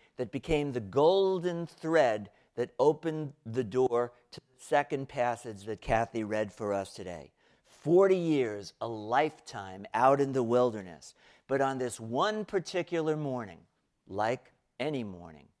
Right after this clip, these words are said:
he is looking across the horizon and he sees a fire. Not unusual, a hot climate, bushes broke into flames periodically. But this one, as Moses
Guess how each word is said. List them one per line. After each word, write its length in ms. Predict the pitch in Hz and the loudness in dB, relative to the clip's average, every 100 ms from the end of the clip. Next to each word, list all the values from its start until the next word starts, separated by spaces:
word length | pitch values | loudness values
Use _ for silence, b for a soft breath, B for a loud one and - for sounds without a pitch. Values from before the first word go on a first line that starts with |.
| _ _ _ _ | _ _ _ _
he 180 | - 139 | -2 2
is 140 | 123 | 2
looking 440 | 110 147 202 208 190 | 2 2 2 0 -4
across 520 | 175 - 170 175 175 | -6 4 8 8 6
the 120 | 160 | 0
horizon 760 | 151 143 135 139 143 139 147 131 b b | 2 4 8 8 6 0 -4 -4 b b
and 160 | - 113 | -14 -12
he 160 | 110 104 | -12 -12
sees 580 | - 156 160 165 151 - _ _ _ _ - | -10 -6 -2 -2 -4 -16 _ _ _ _ -10
a 60 | 139 | -10
fire. 540 | - 131 107 87 69 _ _ _ | 0 0 0 -4 -14 _ _ _
Not 240 | 123 127 120 | 0 2 2
unusual, 760 | 117 113 127 123 165 185 190 b - | 0 -2 -2 0 0 -2 -4 b -10
a 60 | |
hot 340 | - 139 143 - | -6 -2 -4 -4
climate, 520 | 151 143 160 165 - | -2 -2 -2 -8 0
bushes 400 | 139 147 160 123 | 2 2 -2 -8
broke 400 | 92 120 139 139 | -2 2 2 0
into 240 | 143 147 | -8 -8
flames 520 | 131 127 139 143 151 | -14 -6 -4 -4 -8
periodically. 1000 | - - 151 151 139 135 151 - 165 185 _ _ _ _ _ _ _ _ _ _ - | -10 -2 0 4 6 6 4 0 -4 -4 _ _ _ _ _ _ _ _ _ _ -2
But 220 | 139 104 | -2 6
this 300 | 170 226 - | 8 8 6
one, 340 | 113 107 123 - | -10 -10 -12 -12
as 260 | 110 117 107 | -8 -8 -8
Moses 640 | 117 120 127 123 131 120 | -6 -6 -6 -4 -4 -4